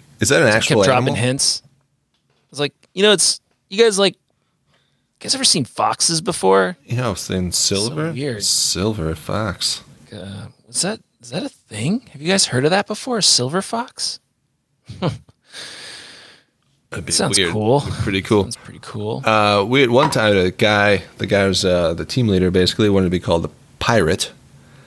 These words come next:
Speaker 1: and the guys we were supporting w-, caught on to it and were like, "All right, we're gonna set up a cordon over here, but Pirate." <laughs> And he never caught on to it, but I, every time they said it, they would say,
Speaker 2: "Pirate?" Did someone just say my call sign?
Speaker 1: "But Pirate."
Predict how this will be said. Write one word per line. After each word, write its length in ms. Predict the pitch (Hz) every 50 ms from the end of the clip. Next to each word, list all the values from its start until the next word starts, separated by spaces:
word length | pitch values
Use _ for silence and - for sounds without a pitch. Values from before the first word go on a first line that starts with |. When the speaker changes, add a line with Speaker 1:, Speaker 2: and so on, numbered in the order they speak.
| - - _ _ - -
Speaker 1:
and 220 | 110 101 95 92
the 120 | 92 - - -
guys 300 | - 113 110 113 113 92
we 80 | 107 104
were 80 | 98 92
supporting 560 | - - 90 - - 139 147 120 101 95 95
w-, 120 | 95 - - - - - - _ - - - - -
caught 180 | - 113 107 107
on 140 | 107 101
to 140 | 95 - 90
it 40 | 90
and 100 | - -
were 60 | 92
like, 240 | 90 92 90 - - - - - - - - - -
"All 80 | 117
right, 40 | 117 117
we're 60 | 135
gonna 120 | 170 156 127
set 160 | - - 139
up 80 | 120 -
a 60 | 101
cordon 460 | - - 131 127 120 117 113 110 110
over 200 | 107 101 98 95
here, 340 | 95 104 113 110 110 - - - - - - _ _
but 220 | - 110 104 - -
Pirate." 560 | - 131 123 123 117 104 98 98 92 - - -
<laughs> 40 | - - - - - - - - - 1077 1077 1077 1077 1077 1017 1047 1077 1077 1017 988 - - 932 932 906 - 906 - - - 880 880 880 880 - 880 831 831 906 906 855 - 906 932 906 880 - - - - - - - - _ -
And 120 | 123 120 131
he 80 | 156
never 240 | 156 139 127 117 113
caught 260 | 113 - 123 110 107
on 160 | 110 110 110 107
to 140 | 101 110 98 92
it, 120 | 87 - - - - 214 196
but 120 | 101 113 113
I, 40 | 110
every 220 | 113 123 120 127
time 220 | - - 120 110 104
they 80 | 98
said 240 | 90 - - 110 101
it, 80 | 92 87
they 60 | 87
would 120 | 87 85
say, 200 | - - 80 80
Speaker 2:
"Pirate?" 280 | 85 127 139 151 147 - _ - -
Did 80 | 127
someone 220 | 123 139 151 151 143
just 160 | 143 139 143
say 100 | 147 151
my 120 | 143 135
call 200 | - - 147 147
sign? 240 | 131 - 147 123 120
Speaker 1:
"But 220 | - 110 107 101 -
Pirate." 420 | - 117 120 117 95 82 80 -